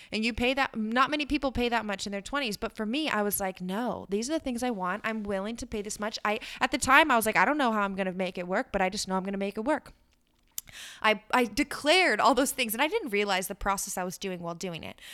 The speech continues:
I just said all those things. I just put it out there. Eight months later,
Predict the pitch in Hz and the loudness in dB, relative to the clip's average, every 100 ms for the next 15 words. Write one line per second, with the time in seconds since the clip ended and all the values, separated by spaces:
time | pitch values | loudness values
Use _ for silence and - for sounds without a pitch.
0 | - 220 233 240 208 202 190 202 - 208 | -10 -6 0 2 2 0 -2 -4 -4 -6
1 | 180 180 - 196 226 254 165 175 _ _ | -8 -8 -8 -6 -6 -6 -12 -14 _ _
2 | _ - - - - - _ _ 220 277 | _ -20 -20 -20 -20 -20 _ _ 2 2
3 | - - 214 214 220 - - - 190 175 | -2 -8 -4 -4 -4 -4 -6 -8 -6 -6
4 | 76 69 | -6 -10